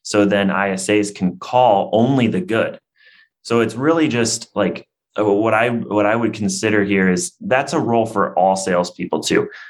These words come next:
An I S A role is very similar to a sales development role at a sales company. This role exists throughout every business in the world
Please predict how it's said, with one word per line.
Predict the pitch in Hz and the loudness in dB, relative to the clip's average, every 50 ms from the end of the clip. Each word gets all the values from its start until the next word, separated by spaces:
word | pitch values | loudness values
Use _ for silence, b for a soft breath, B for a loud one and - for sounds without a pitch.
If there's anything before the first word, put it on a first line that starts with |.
| B B | B B
An | - 98 92 | -4 -2 0
I | 101 120 131 | 0 2 2
S | 127 127 - 110 | 0 0 0 2
A | 104 104 | 2 4
role | 104 104 104 104 104 98 - | 4 4 4 4 4 2 0
is | 90 - | -2 -2
very | - 101 110 113 110 | 0 2 2 2 2
similar | 110 - 107 101 98 95 92 92 | 0 0 0 2 2 2 0 -2
to | - - 92 | -4 -4 -4
a | 87 | -2
sales | - - 95 95 92 92 - | -2 0 0 0 0 0 -2
development | - 85 92 87 87 85 - 80 78 - | -2 0 2 2 2 2 0 -4 -6 -2
role | - 85 85 - - - _ - | 0 0 0 0 -2 -4 _ -2
at | 90 92 | -2 0
a | 92 | 0
sales | 92 - 95 90 90 - | 0 0 0 0 0 -2
company. | - 87 82 - - 90 85 - - _ - | -4 -6 -6 -6 -6 -6 -6 -6 -8 _ -4
This | 110 117 117 117 - | -2 -2 -2 0 0
role | 107 107 107 104 98 | 2 2 4 4 4
exists | 92 87 90 87 82 - - - - - - - - - - _ _ _ _ _ _ _ _ _ _ _ - | 2 0 0 0 0 0 -2 -4 -6 -6 -6 -6 -6 -8 -10 _ _ _ _ _ _ _ _ _ _ _ 0
throughout | 107 101 95 95 92 - 107 | 2 4 4 4 2 2 0
every | 110 113 120 117 | 2 2 4 4
business | 104 107 101 101 101 95 92 - | 4 4 4 4 4 2 2 2
in | 98 95 | 2 2
the | 92 | 2
world | 90 90 92 92 90 90 90 90 - | 4 2 2 2 2 0 -2 -4 -10